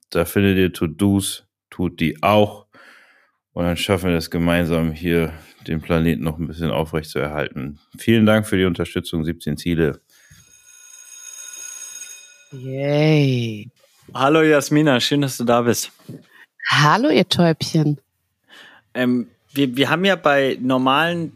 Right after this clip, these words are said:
Speaker 3: Gästen, ja, <laughs> das ist schön, auch erstmal dich zu, <laughs> als nicht normal zu outen. Das ist
Speaker 2: Ja,
Speaker 3: auch
Speaker 2: but it's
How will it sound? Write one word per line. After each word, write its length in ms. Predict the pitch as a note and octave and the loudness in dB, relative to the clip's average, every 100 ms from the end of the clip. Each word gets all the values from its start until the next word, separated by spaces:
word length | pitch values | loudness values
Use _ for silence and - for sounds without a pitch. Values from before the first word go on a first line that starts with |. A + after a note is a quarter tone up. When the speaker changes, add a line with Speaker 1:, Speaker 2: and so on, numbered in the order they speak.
| - - | -14 -2
Speaker 3:
Gästen, 460 | G#2+ - - G#2 | -2 -2 -6 -6
ja, 200 | A2 A#2+ | -2 0
<laughs> 200 | A#2+ - | -2 -4
das 240 | A#2 - C3 | -8 -8 -6
ist 180 | A2 | -2
schön, 260 | - B2+ B2 | 0 4 6
auch 200 | G#2+ G#2+ | 4 2
erstmal 320 | A#2 A2+ G3+ | 0 0 -2
dich 280 | - B3 - | -2 0 0
zu, 120 | - G3+ - - - | 0 0 -2 -4 -12
<laughs> 280 | D5+ C#5+ D#5 | -4 -2 -2
als 440 | - - - A3+ - - F3+ - | -2 -2 -4 -6 -6 -4 -4 0
nicht 600 | E3 - E3+ - D#3 - | 0 0 -4 -2 -2 0
normal 400 | D#3+ D3+ G#2+ - | 0 2 2 0
zu 280 | - E3+ - | -2 -2 2
outen. 440 | D#3 D#3 - C#3 | 2 2 -4 -4
Das 240 | C#3 - - | -4 -4 -8
ist 200 | E3 - | -6 0
Speaker 2:
Ja, 100 | G3+ | 0
Speaker 3:
auch 40 | |
Speaker 2:
but 140 | G3 F3 | 2 0
it's 200 | D#3+ | 0